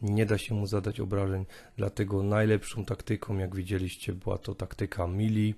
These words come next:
w której ten przeciwnik nie stosuje tego ataku, cały czas jest wrażliwy na obrażenia, dzięki czemu można po prostu szybciej go zabić i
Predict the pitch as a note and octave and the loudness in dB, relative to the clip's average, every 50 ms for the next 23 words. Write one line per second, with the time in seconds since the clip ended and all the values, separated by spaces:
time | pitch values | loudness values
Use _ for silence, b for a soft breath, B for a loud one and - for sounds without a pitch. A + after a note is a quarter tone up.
0 | - - - - - - - A2+ G#2 F#2 - A2+ G#2 G2+ - - A2+ G2 - - | -4 -10 -10 -8 -6 -2 2 4 4 6 8 6 6 6 6 4 2 2 2 2
1 | A2+ G2 F#2 G2 G2 G2 F#2+ F2+ - - - - - A#2+ A#2 B2 A#2 - - A#2 | 0 2 4 4 4 4 2 0 -2 -4 -6 -2 4 6 6 8 6 6 4 2
2 | G#2 - - A#2+ G#2+ G2+ G2 - G2+ F#2+ G2 G2+ - G2 - - G2 F2+ - - | 2 2 4 6 6 6 6 6 4 4 4 4 4 2 2 2 0 0 0 0
3 | - G2 F2 - - - - G2+ F#2 F#2+ F#2 - - F#2+ F2 E2 F#2 F2+ E2 - | 0 0 0 0 0 4 6 6 6 6 4 4 2 2 2 2 0 0 0 -2
4 | - - G2 F2+ F#2 F#2 F2 F2 F#2 F#2 F#2+ F2+ F#2 F2+ F#2+ F#2 F2 F2+ F2 F#2 | -4 -6 -4 -2 2 2 2 2 2 0 0 0 0 2 2 2 0 0 0 2
5 | F#2+ F2 F2 G2 F#2 F#2 F#2 F2+ F2 F2 D#2+ B B B B B B B - - | 0 2 2 2 2 2 2 2 2 0 -2 B B B B B B B -8 -6
6 | G2+ F#2 G2 F#2 - - - - - F#2 F#2 F#2+ F#2+ F#2 F#2 F#2+ F#2 - - - | -2 0 0 0 -2 -2 -2 2 2 2 2 2 2 2 0 0 -2 -4 -6 -6
7 | - - A#2+ A2+ A#2 A#2 G#2+ F#2+ F#2 F2 F#2 F#2 F2 - F2+ E2+ - - F#2 - | -8 -8 -8 -8 -6 -2 0 0 2 2 2 0 0 0 -2 -2 0 -2 -2 -2
8 | - - - - - G#2+ - - - G2 F2+ F#2+ G2 F2+ F#2 F#2+ F#2 F2+ F2+ F#2 | -4 -8 -6 0 0 0 0 0 0 0 2 2 0 2 4 4 2 2 0 -4
9 | F2 - - - G2 G2 G2 F#2+ | -6 -6 -8 -8 -6 -6 -6 -8